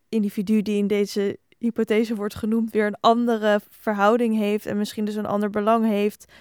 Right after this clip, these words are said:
en dus niet per se ook die rivier op zich vertegenwoordigt, maar diens belang bij die rivier. Dus hoe, is daar al meer, eh, over, uitgebreid over nagedacht? En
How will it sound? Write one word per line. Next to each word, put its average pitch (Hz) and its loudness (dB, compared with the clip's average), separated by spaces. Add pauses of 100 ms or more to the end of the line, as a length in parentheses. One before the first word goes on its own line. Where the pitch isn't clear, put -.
(440)
en 214 0
dus 214 -2
niet 226 -2
per 220 0
se 208 -4
ook 202 -2 (600)
die 202 -2
rivier 208 0
op 214 -2
zich - -2 (600)
vertegenwoordigt, 233 0
maar 208 2 (400)
diens 214 -2
belang 220 2 (180)
bij 220 6
die 202 -4
rivier. 196 0
Dus 202 -2 (360)
hoe, 220 -2
is - 4
daar 233 6
al 214 6
meer, 214 4
eh, - 0 (380)
over, 208 -2
uitgebreid 208 -2
over 190 -6
nagedacht? 220 -2
En 196 -6